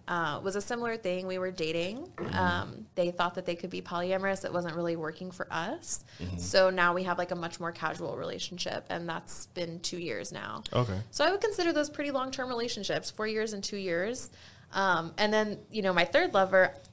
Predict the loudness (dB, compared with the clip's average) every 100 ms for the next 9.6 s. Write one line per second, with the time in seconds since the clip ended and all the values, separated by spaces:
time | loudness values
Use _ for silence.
0 | 2 2 2 0 2 4 4 4 4 2
1 | 2 0 2 0 -2 -2 -2 -2 -2 2
2 | 2 2 0 -4 -6 -6 -2 0 -2 -8
3 | 0 4 8 10 10 8 6 4 4 4
4 | 6 6 4 2 2 2 2 4 6 6
5 | 6 4 4 4 4 2 -4 -12 -18 -18
6 | 2 4 6 6 6 4 2 0 0 0
7 | 2 0 0 -2 -2 -2 -2 -2 -4 -4
8 | -4 -6 -6 -6 -6 -6 -8 -10 -18 -20
9 | -2 4 6 4 2 -8